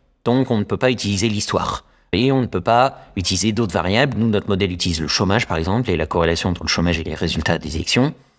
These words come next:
et les sondages. Vous pouvez pas faire ça avec une moyenne. Et vous ne pouvez pas utiliser les élections précédentes, ce qui est dommage parce que, en général, les élections ont des similitudes.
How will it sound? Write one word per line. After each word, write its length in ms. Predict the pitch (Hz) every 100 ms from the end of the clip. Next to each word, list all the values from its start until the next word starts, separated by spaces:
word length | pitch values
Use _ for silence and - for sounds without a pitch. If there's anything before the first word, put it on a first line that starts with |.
| -
et 100 | 98
les 100 | 76
sondages. 480 | - - 98 139 - - _ -
Vous 120 | 110
pouvez 200 | 107 117
pas 120 | 92
faire 140 | 92 82
ça 100 | -
avec 160 | -
une 60 | -
moyenne. 300 | - 90 123 - _ _ _ -
Et 180 | 135 147
vous 240 | 104 110
ne 140 | 104
pouvez 260 | 95 - 92
pas 120 | 107
utiliser 280 | 104 92 90
les 100 | 95
élections 280 | 85 87 -
précédentes, 480 | 82 - - 120 - - _
ce 80 | -
qui 100 | -
est 40 | 92
dommage 360 | 80 87 110
parce 120 | -
que, 240 | - 87 87
en 100 | 78
général, 520 | - 80 - 90 98 - _ _
les 200 | 78 80
élections 560 | 78 76 - 82 87 87 -
ont 320 | 85 85 85 - _
des 220 | 90 76 76
similitudes. 720 | - 151 131 98 82 104 107